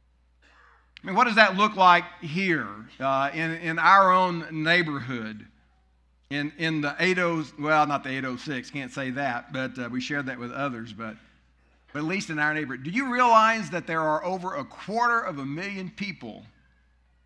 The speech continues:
that are twenty minutes or less away from us as far as driving goes? A twenty-minute drive from our building,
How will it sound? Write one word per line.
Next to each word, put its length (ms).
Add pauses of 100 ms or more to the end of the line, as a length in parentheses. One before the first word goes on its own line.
(1300)
that 160
are 100
twenty 380
minutes 560
or 100
less 600 (720)
away 260
from 180
us 240 (1120)
as 60
far 180
as 80
driving 420
goes? 320
A 40
twenty-minute 500
drive 380
from 140
our 200
building, 600